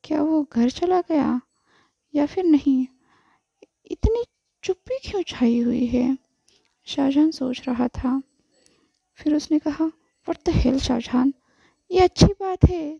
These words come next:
तुम शांति से सो सकते हो।" शाहजहान ने करवट बदली, जमाई दी, फिर पैर मोड़कर बिल्कुल एक बॉल की तरह बॉडी का शेप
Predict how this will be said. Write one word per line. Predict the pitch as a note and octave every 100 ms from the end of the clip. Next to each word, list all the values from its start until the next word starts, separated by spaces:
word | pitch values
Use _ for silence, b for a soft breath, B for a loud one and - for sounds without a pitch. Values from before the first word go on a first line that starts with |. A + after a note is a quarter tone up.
| _
तुम | E4+ F4
शांति | D4+ C#4+ D#4+
से | F#4
सो | F4+ C#4 D4
सकते | C4+ - - A#3+
हो।" | A#3+ C4+ - b b b _ -
शाहजहान | A#3 A#3 B3
ने | B3+
करवट | C#4+ A#3+ A#3 A#3 -
बदली, | A#3 B3 C4 D4 _
जमाई | - B3 A#3+ B3+
दी, | C4 B3+ B3+ - b b b _ _ -
फिर | E4+ -
पैर | C4 B3
मोड़कर | B3+ B3+ C4 A#3+ C4
बिल्कुल | - _ E4 E4 G4
एक | G#4 -
बॉल | A#3+ A#3 A#3+
की | B3+ D4
तरह | B3 A#3+ C4+ - _ _ _ -
बॉडी | C4+ B3
का | B3 A#3
शेप | - B3